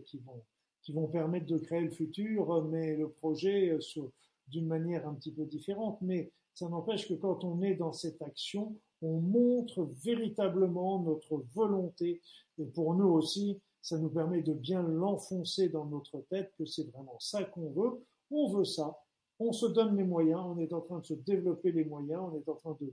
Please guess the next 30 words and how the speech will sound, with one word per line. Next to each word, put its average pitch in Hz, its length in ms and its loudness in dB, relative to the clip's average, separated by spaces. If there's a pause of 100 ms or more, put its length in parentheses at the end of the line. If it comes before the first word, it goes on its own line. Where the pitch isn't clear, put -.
de, 131 200 -8
d'ouvrir 185 340 0
des 160 180 0
opportunités. 151 640 -8
On 143 160 -6
est 123 100 -12
en 131 60 -10
train 139 240 -12
de 127 100 -8 (100)
créer 165 440 0 (380)
notre, 160 420 0
euh, 147 400 2 (320)
notre 156 400 2
futur. 143 360 -10 (920)
Et 123 60 -8
là, 151 160 0
ce 151 100 -4
qui 156 60 -6
est - 20 -6
souvent 156 280 -2
intéressant, 151 520 -4
c'est 156 140 -4
de 156 180 -16
créer 156 300 0 (280)
au 147 120 -6
départ 156 640 0 (200)
des 139 380 -4
ouvertures, 233 600 0 (420)
tous 170 200 -2
azimuts, 170 580 0